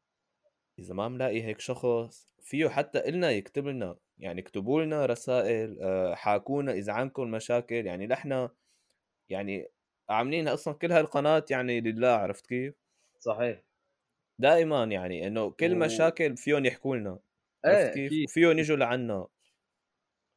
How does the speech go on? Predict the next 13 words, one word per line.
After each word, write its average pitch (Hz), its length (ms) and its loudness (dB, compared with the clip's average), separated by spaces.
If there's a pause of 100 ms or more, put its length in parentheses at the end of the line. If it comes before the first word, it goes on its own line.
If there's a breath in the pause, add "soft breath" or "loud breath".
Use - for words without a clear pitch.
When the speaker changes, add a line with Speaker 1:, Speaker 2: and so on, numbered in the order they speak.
(140)
Speaker 1:
بس 107 240 -6
هي 170 80 8
Speaker 2:
أكيد، 170 80 10
Speaker 1:
آخر - 160 8
Speaker 2:
هذا 139 140 2
Speaker 1:
شي، 180 300 6 (520)
هي 139 180 6
رح 139 200 2
تكون 156 340 0
الحرب، 143 480 4 (460)
Speaker 2:
مم. 113 260 -12 (460)
Speaker 1:
الحرب 135 420 0
تبعه. 123 420 2